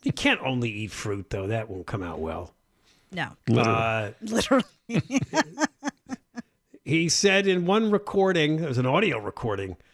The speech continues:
Speaker 1: that he fantasized about doing a bleeping Ted Bundy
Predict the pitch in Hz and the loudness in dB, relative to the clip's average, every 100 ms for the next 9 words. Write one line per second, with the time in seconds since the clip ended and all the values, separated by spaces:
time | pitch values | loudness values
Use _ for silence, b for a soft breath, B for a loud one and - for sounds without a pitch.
0 | b - 117 110 - 175 190 165 165 151 | b -4 -4 -2 2 4 4 2 2 2
1 | 151 143 139 131 - 160 185 156 113 101 | 2 0 2 0 2 2 4 2 2 -2
2 | 98 92 92 90 107 160 208 185 147 - | -4 -8 -12 -6 0 2 2 2 0 -2
3 | - 190 123 95 147 226 160 98 78 | -2 0 -2 0 2 2 0 -4 -10